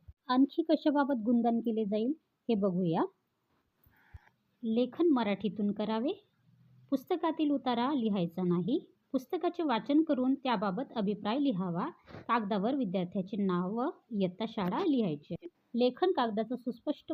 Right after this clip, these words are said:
फोटो काढून अपलोड करावा, लेखन विद्यार्थ्याचे हस्तलिखित असावे, टाईप केलेले नसावे. पुस्तकाबद्दल केलेल्या लिखाणाला गुण आहेत, व्हिडिओला मात्र गुण नाहीत.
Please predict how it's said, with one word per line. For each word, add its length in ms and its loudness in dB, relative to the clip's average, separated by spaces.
फोटो 220 0
काढून 360 -2
अपलोड 380 -2
करावा, 360 -2
लेखन 400 0
विद्यार्थ्याचे 880 -4
हस्तलिखित 560 -4
असावे, 560 -4
टाईप 180 0
केलेले 520 -2
नसावे. 460 0
पुस्तकाबद्दल 680 0
केलेल्या 380 0
लिखाणाला 500 -2
गुण 260 -2
आहेत, 320 0
व्हिडिओला 440 0
मात्र 300 -2
गुण 240 -2
नाहीत. 380 -2